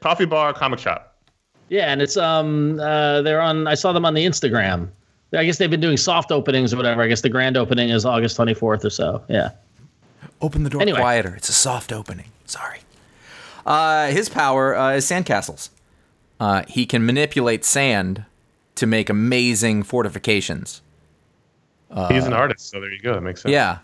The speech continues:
Speaker 3: yeah. He makes amazing sandcastles or, or, or structures, uh, things like that.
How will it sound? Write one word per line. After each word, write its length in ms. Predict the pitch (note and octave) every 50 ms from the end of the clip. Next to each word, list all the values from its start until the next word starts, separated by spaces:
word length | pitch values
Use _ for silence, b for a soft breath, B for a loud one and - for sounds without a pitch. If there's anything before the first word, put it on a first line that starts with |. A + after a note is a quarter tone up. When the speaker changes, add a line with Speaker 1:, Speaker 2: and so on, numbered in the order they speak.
| _ _ _
Speaker 3:
yeah. 160 | - G#2+ F#2+ F#2
He 160 | G2+ F2 -
makes 260 | G2 G2 G#2 G2+ -
amazing 600 | G#2+ G2+ G2+ G#2+ A2 A#2 A#2 A2+ G2+ A2 A2 G#2
sandcastles 880 | G2+ - - G2+ G2 G2+ G2+ G2 G2+ F#2+ F2+ F#2 - - F#2 F2+ F#2 F2+
or, 180 | F#2 F2 F2+ F2+ D#2+
or, 300 | C2 E2 F2 F2 F2 E2+ -
or 340 | - F2 E2+ E2+ E2+ F2 F2+ G#2 - - - -
structures, 760 | - - - A#2 G2 - - - G2 E2+ E2 F2 F#2 - -
uh, 240 | E2+ F2 F2 F2 - - - _ _ _ _ _ _ b b b b b _ _
things 320 | - - A2 G#2+ G2+ F2+ -
like 180 | F2 F2 E2 -
that. 300 | - F#2 - - - -